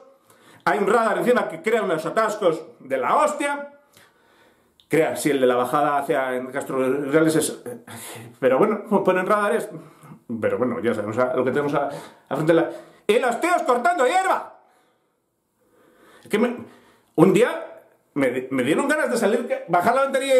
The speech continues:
y decirles: ¡Idiotas! ¡Gilipollas! ¿No, no ves el cifostio que estáis montando? Unas caravanas kilométricas hasta Bilbao. Porque un tío estaba desbrozando hierba, digo, "Coño, un poco de vista".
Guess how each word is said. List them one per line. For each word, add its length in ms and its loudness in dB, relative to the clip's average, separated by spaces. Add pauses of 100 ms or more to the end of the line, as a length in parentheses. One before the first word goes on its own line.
y 60 2
decirles: 440 0 (380)
¡Idiotas! 1120 2
¡Gilipollas! 1700 4 (580)
¿No, 440 4
no 140 4
ves 160 2
el 120 0
cifostio 440 2
que 60 -4
estáis 220 -2
montando? 720 -2 (280)
Unas 300 2
caravanas 480 0
kilométricas 560 -2
hasta 180 -4
Bilbao. 480 0 (1400)
Porque 280 4
un 200 2
tío 200 0
estaba 320 -2
desbrozando 480 0
hierba, 180 0
digo, 240 -6
"Coño, 440 0
un 100 -10
poco 260 0
de 100 4
vista". 580 -2